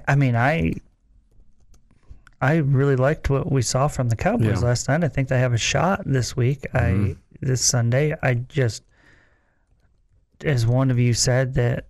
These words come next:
Speaker 1: the Cowboys are the way better team. Um, I'm not buying into that.
Speaker 2: Mm-hmm.
Speaker 1: And
Speaker 2: That was Jeff, I believe. Said that.
Speaker 1: I, I feel like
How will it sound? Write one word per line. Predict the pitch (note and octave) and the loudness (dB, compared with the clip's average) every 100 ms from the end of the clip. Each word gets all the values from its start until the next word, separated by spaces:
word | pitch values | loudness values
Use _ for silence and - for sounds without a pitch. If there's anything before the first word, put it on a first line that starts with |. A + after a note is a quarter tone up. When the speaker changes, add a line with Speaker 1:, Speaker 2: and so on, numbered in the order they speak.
| - | -4
Speaker 1:
the | A#2+ | -2
Cowboys | A#2 C3 B2+ B2 A#2 A2 | 0 0 2 2 2 0
are | F#3+ B2 A#2 A#2 | 0 0 2 2
the | A2+ A2 | 2 2
way | A2 A#2 B2+ | 2 2 2
better | B2 B2+ B2+ | 0 0 0
team. | A2+ - C#3+ D#3+ E3 - _ _ _ _ _ _ _ _ _ _ - | -2 -2 0 0 -4 -8 _ _ _ _ _ _ _ _ _ _ -4
Um, | B2+ A#2+ A2+ A2 A2+ B2 | 0 2 2 0 0 -2
I'm | B2+ B2 | 0 0
not | A#2+ A#2 | 2 2
buying | A#2+ A#2+ | 2 2
into | A#2+ A#2 | 2 2
that. | A2 C3 E3+ G3 G3 | 2 2 2 0 -2
Speaker 2:
Mm-hmm. | - F#2 F#2+ B2 C3 - _ _ _ _ _ _ _ _ | 0 2 2 0 -4 -12 _ _ _ _ _ _ _ _
Speaker 1:
And | C3 B2 A#2+ A#2+ A#2 | -2 2 2 2 2
Speaker 2:
That | B2 | 2
was | A2+ | 2
Jeff, | A2+ G#2+ G#2 | 0 0 0
I | F#2+ | -2
believe. | F2 F2+ G#2 - - - - - - _ _ _ _ _ - - - | 0 0 0 -4 -14 -14 -14 -14 -20 _ _ _ _ _ -14 -12 -6
Said | G#2 G2 | -4 0
that. | F#2+ | 0
Speaker 1:
I, | B2+ B2+ B2+ B2 A#2+ A#2+ B2+ - | 2 2 2 2 2 2 0 0
I | B2 A#2 | 0 0
feel | G#2+ - B2 A2+ | -2 -2 0 2
like | A2 G#2+ | 0 -2